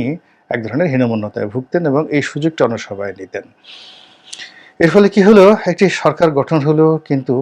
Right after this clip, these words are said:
বারবার, বারবার তিনি শুধু সিদ্ধান্ত পরিবর্তন করলেন এবং অল্প দিনের মধ্যে বারোটা বেজে গেল। সেই, আহ, যাকে বলা হয়, ক্ষমতায় চলে আসলো। আহ, মানে, ক্ষমতার প্রতিপক্ষ হয়ে গেল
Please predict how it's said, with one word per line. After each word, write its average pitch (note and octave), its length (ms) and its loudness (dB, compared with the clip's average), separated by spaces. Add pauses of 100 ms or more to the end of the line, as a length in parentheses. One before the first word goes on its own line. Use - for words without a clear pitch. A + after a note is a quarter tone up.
(120)
বারবার, D3+ 400 2
বারবার B2+ 400 0
তিনি A#2 140 -12
শুধু B2 200 -10
সিদ্ধান্ত A#2 400 -8
পরিবর্তন A#2 460 -8
করলেন A#2 360 -6
এবং A#2+ 200 -4 (420)
অল্প B2+ 160 -4 (140)
দিনের A#2+ 200 -4
মধ্যে A2+ 200 -4
বারোটা B2 340 0
বেজে C#3 220 0
গেল। D#3+ 140 0 (460)
সেই, A2 260 -8 (760)
আহ, G#2 640 -6
যাকে A2 280 -10
বলা G#2 220 -14
হয়, A2 180 -8 (600)
ক্ষমতায় B2+ 360 -4
চলে A#2+ 300 -4
আসলো। - 220 -2
আহ, - 920 -18 (1500)
মানে, A#2+ 160 -6 (120)
ক্ষমতার C#3 300 0 (380)
প্রতিপক্ষ - 480 -2
হয়ে A2+ 180 -4
গেল G#2 140 -10